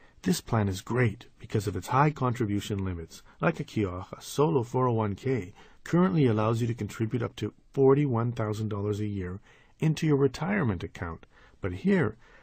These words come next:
the amount you can contribute rises as you get older. sep I R As. A simplified employee pension individual retirement account,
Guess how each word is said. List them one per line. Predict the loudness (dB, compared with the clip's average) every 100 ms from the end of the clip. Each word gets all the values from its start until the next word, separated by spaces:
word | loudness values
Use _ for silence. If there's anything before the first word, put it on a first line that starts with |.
| -6
the | 0
amount | 2 2
you | 0
can | -2 -4
contribute | -4 -2 0 2 2 0
rises | 0 2 4 4 2 0 -6 -10 -18 _ _ _ -10 -2
as | 0 0
you | -2
get | -2 0
older. | 0 -2 -4 -8 -16 _ _ _ -20 _ _ _ -20 _ _ _
sep | -2 0 0 -2
I | -2 -2
R | -4 -6
As. | -8 -10 -16 -20 _ _ _ -20 -10
A | -4
simplified | 0 6 6 4 -2 2 4 6 4 2
employee | -2 -2 0 4 6 4
pension | 0 -4 -2 -2 -4 -2
individual | -2 2 4 2 2 2
retirement | 2 -2 -2 0 0 -2 -4 -10
account, | -12 -6 -4 -4 -12